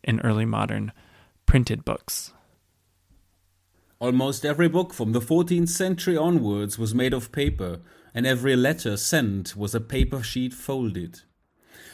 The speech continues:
Speaker 2: Early modern Europe was a paper age, an age of paper production, of paper usage, of paper consumption, and also of paper trading.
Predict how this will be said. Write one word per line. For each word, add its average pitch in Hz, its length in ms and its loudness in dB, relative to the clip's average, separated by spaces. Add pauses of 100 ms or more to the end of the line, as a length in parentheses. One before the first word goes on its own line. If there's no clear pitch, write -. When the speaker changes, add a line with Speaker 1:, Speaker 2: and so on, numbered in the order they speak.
(100)
Speaker 2:
Early 196 180 2
modern 196 320 4
Europe 160 240 6
was 131 160 -4
a 151 60 0
paper - 340 0
age, 104 340 -2
an 127 140 0
age 151 220 -2
of 117 160 -6
paper 151 200 0
production, 139 640 -4
of 110 160 -4
paper 135 280 -4
usage, 156 680 2
of 110 140 -8
paper 117 240 -4
consumption, 156 720 -2
and 151 80 2
also 165 460 0
of 131 180 -4
paper 123 280 -6
trading. 113 640 -4